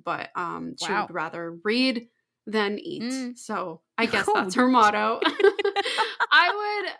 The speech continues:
Speaker 1: I would say twenty dollars is safe a month for me. <laughs> I agree with you. But
Speaker 2: Yeah.
Speaker 1: this, this deal is good. There's so many more options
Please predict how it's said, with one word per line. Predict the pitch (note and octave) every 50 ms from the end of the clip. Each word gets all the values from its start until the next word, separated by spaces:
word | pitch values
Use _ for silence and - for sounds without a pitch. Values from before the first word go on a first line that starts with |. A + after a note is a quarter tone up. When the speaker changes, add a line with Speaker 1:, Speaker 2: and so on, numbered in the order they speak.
| _ _ -
Speaker 1:
I | D4+ F4+
would | G4+ A4 A#4
say | - B4 B4+ A#4+ A#4+
twenty | - C#4+ B3+ B3 B3+ C4
dollars | A#3 A#3 A3 A3+ A#3 A#3 A#3 A#3 A3+ A3 G#3 -
is | - A3 A3 A3 G#3 G#3
safe | - - - G3+ G#3+ B3+ B3+ G#3+ - -
a | E3+ G3 G3+
month | G3+ G3 G#3 G#3 G3+ F#3+ - _
for | _ G3+ G3
me. | G3 G3 G3 F#3+ F#3 - - -
<laughs> | -
I | - G#3 A3 C#4 C4+
agree | C4 A#3 A#3 A#3 A3 G#3+ A3+
with | G#3+ F#3+ F3 -
you. | F3+ F3 F3+ F3+ F3+ - _ _ _ _ _ _ _
But | A#3 B3 B3+
Speaker 2:
Yeah. | G3+ F3 D#3 C#3+
Speaker 1:
this, | - D#4+ E4+ E4+ - - - - - - _ _ _ -
this | D4+ D#4+ D#4 C#4+
deal | F4 G4+ G#4 F4
is | D4+ G3+
good. | - - A3+ C4 B3+ G3 - - _ -
There's | A3 A3 A3 A3+
so | - A3 A3 A#3
many | A#3 A#3+ A#3 A3+ A3 G#3
more | G3+ F#3 F#3+ F#3+ F#3+ - -
options | - F3 F3 F3 - - - F#3 F3+ F#3 F3+ F#3 -